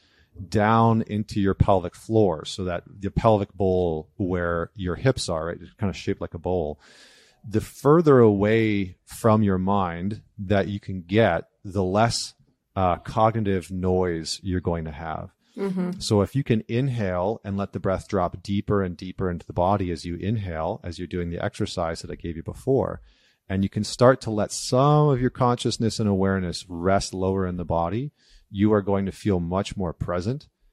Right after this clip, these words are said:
Speaker 1: You're gonna feel much more calm. And my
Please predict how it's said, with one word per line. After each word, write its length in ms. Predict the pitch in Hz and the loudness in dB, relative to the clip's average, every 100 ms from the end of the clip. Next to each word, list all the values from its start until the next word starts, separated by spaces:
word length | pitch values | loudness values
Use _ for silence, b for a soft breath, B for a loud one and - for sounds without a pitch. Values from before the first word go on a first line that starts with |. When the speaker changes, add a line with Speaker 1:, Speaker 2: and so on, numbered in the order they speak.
| _ | _
Speaker 1:
You're 120 | 95 | -6
gonna 60 | 87 | -6
feel 180 | - 92 | -2 -4
much 200 | 82 - | -4 -8
more 120 | 80 | -12
calm. 560 | - - 85 85 123 139 _ - _ - | -10 -6 -4 -4 -6 -10 _ -20 _ -10
And 360 | 104 98 95 92 - _ _ _ | -4 -2 -2 -6 -12 _ _ _
my 280 | 101 95 | -4 -2